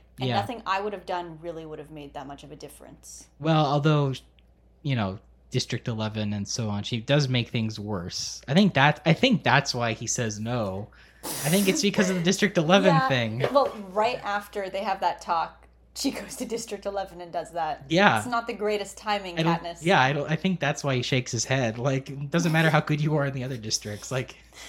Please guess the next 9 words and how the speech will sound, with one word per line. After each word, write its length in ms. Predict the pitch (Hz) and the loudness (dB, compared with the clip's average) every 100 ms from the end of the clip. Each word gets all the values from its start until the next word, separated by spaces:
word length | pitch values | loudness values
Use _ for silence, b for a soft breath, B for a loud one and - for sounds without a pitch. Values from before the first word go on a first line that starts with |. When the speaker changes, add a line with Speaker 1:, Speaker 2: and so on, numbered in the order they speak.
| B | B
Speaker 2:
that's 240 | 175 202 | 0 4
Speaker 1:
Fair 160 | 285 269 | 6 6
Speaker 2:
pretty, 160 | 175 | 6
Speaker 1:
enough. 280 | 220 220 - | 4 2 -2
Speaker 2:
that's 180 | 208 202 - | -2 -2 -4
pretty 880 | - 175 185 190 185 170 165 147 135 | -2 2 2 2 2 2 2 0 -2
much 320 | 139 139 - - | -4 -6 -6 -10
the 120 | 120 | -8
exact 640 | 113 113 127 - - - | -6 -4 -4 -4 -8 -4